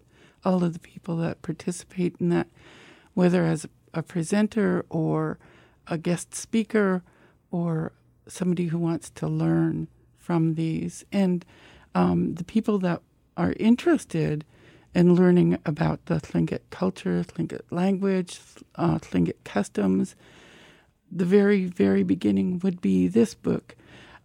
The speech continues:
a Tlingit source book called Will the Time Ever Come? And it was, um, compiled by our brother, Andrew Hope the third, and Thomas Thornton, who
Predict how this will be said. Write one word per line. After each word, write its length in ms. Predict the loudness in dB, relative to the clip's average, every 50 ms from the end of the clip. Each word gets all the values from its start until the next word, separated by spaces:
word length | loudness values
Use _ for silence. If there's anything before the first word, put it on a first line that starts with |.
| _ _ -2
a 160 | 0 0 0
Tlingit 440 | 0 -2 -2 0 0 0 0 -4 -8
source 460 | -12 -16 -10 -4 -2 -2 -2 -2 -4
book 380 | -4 -4 -2 -2 -2 -4 -10 -20
called 400 | -10 -4 -2 -2 -2 -2 -4 -6 -4 -2
Will 160 | 0 0 0
the 140 | 0 -2 -4
Time 360 | -4 -4 -2 0 2 2 2
Ever 200 | 0 -2 -4 -8
Come? 400 | -8 -4 -2 0 0 0 0 -2 _ -16 -20 -20 -20 -20 -20 _ _ 0
And 280 | 2 4 4 4 4
it 120 | 2 0 0
was, 400 | 0 0 0 0 -2 -6 -12 -10 _
um, 240 | 0 2 2 0 0
compiled 580 | -2 -4 -2 -2 -2 0 0 0 0 0 -2 -4
by 380 | -4 -4 -2 -2 -4 -4 -6 -10 -16 _ _ _ _ -2
our 120 | -2 0
brother, 640 | 0 2 0 0 0 0 -2 0 -2 -2 -4 -6 -8 -12 -20 -20 _ _ -2
Andrew 340 | 2 2 2 2 0 -2
Hope 240 | -2 -2 -2 -4 _
the 120 | -6 -6 -6
third, 360 | -4 -2 -2 0 0 -2 -4 -8 -20 -20 -20 -20 -20 -20 _ _ -4 0
and 420 | 4 6 6 6 6 4 2 0 _ -6
Thomas 420 | -4 0 2 2 2 0 -2 -6
Thornton, 720 | -10 -6 -4 -2 0 -2 -2 -4 -4 -2 -2 -2 -2 -2 -2
who 200 | -2 -2 -2 -2